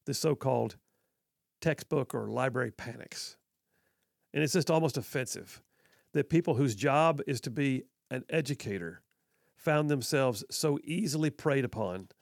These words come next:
that they didn't bother to think it through for a minute. I mean, I saw this all the time in Alabama when the, when the, when the, the teachers union would resist everything we did in the state legislature and tell their folks absolutely asinine things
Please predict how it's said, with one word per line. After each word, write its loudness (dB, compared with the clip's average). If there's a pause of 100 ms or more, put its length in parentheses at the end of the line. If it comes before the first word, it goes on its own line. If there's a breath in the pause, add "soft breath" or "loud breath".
(800)
that -2
they 2
didn't 2
bother 6
to 0
think -2
it -2
through 0
for -2
a 0
minute. -4 (960)
I 0
mean, -2
I 4
saw 4
this -2
all 2
the -8
time -6 (160)
in -2
Alabama 0
when -2
the, -4 (360 soft breath)
when 0
the, -2
when -2
the, -4 (100)
the -8
teachers 0
union 2
would 0
resist 0
everything 0
we 2
did 4
in -2
the -2
state -4
legislature -4
and -8
tell 2
their 4
folks 0 (120)
absolutely 0
asinine 2
things 0